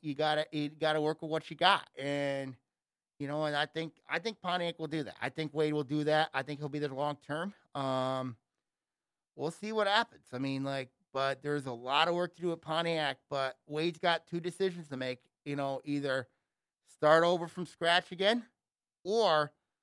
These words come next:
go to maximum overdrive and say, "You know what? Let's win games with this group." I mean, like, I mean, for Pontiac,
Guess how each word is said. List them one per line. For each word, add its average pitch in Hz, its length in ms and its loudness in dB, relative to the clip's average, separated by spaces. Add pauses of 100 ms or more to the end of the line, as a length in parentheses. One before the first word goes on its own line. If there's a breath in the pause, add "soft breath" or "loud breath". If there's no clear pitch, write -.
(200)
go 160 140 2
to 143 60 0
maximum 160 400 4
overdrive 151 760 4 (480)
and 139 100 -8
say, 156 140 -4
"You 151 140 0
know 160 120 2
what? 165 300 2 (340)
Let's 156 220 -6
win 180 220 -2
games 170 320 -2
with 165 120 -6
this 165 180 -6
group." 170 280 -4
I 113 60 -6
mean, 135 180 -4
like, 135 240 -2 (840)
I 151 60 -2
mean, 151 240 -2 (960)
for 165 100 -4
Pontiac, 185 580 2